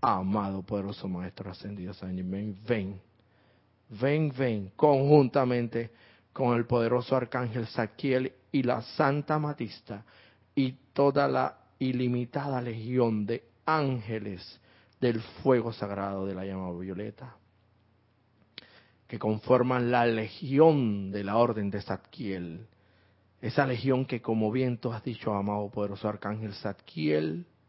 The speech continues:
no retrocederá en esta oportunidad y avanzará hasta donde sea necesario avanzar para instaurar definitivamente la edad dorada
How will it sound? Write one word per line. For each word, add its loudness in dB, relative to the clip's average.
no 10
retrocederá 4
en -2
esta -4
oportunidad -4
y -4
avanzará -2
hasta -2
donde 0
sea 6
necesario 2
avanzar 0
para 0
instaurar 0
definitivamente -2
la -2
edad 0
dorada 0